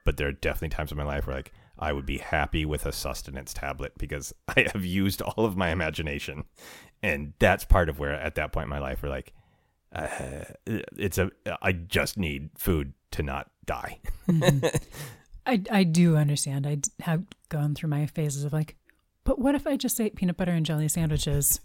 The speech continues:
Speaker 2: for a minimum of two meals a day?"
Speaker 1: Yeah.
Speaker 2: Mm-hmm.
Speaker 1: Well, I
Speaker 2: With an apple every day.
Speaker 1: look at how far we've come.
Speaker 2: Right?
Speaker 1: And by we, I mean mostly me.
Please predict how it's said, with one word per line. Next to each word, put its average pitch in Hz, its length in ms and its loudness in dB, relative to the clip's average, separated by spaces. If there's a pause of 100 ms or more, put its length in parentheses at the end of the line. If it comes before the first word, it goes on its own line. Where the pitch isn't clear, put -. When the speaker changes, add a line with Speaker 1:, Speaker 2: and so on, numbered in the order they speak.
Speaker 2:
for - 140 0
a 165 80 6
minimum 170 400 6
of 165 120 2
two - 160 2
meals 156 300 4
a 170 40 0
day?" 233 280 -4 (240)
Speaker 1:
Yeah. 85 480 0
Speaker 2:
Mm-hmm. 151 200 -2 (120)
Speaker 1:
Well, - 140 12
I 127 160 8
Speaker 2:
With 220 160 2
an 254 80 2
apple 247 360 0
every 151 220 -8
day. - 160 -14 (320)
Speaker 1:
look 220 160 6
at - 60 4
how 226 100 8
far 113 260 8
we've 82 200 2
come. 123 260 -6
Speaker 2:
Right? 370 400 4 (180)
Speaker 1:
And 123 300 4
by 110 300 6
we, 113 240 8
I 95 80 8
mean 87 340 2
mostly 110 340 6
me. 76 240 -4